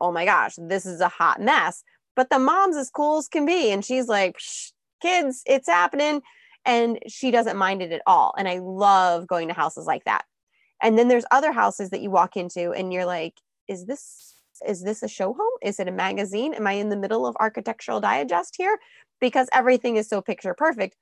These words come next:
but the mom's a complete ball of stress, right? Because everyone has their level of what is comfortable for them. So I, you might think,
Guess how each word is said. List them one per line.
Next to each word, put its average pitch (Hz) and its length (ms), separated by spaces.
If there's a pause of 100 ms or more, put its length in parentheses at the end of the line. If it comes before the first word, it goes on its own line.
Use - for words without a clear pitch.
(100)
but 220 100
the 220 80
mom's 202 380
a 220 40
complete 202 360
ball 160 180
of 160 60
stress, - 440 (480)
right? 196 300 (600)
Because 247 420 (140)
everyone 277 500
has 214 380
their 196 180
level 196 800
of 180 200
what 185 600
is 190 240
comfortable 175 500
for 170 180
them. 139 380 (840)
So 202 380 (520)
I, 302 480 (300)
you 226 220
might 302 300
think, 208 320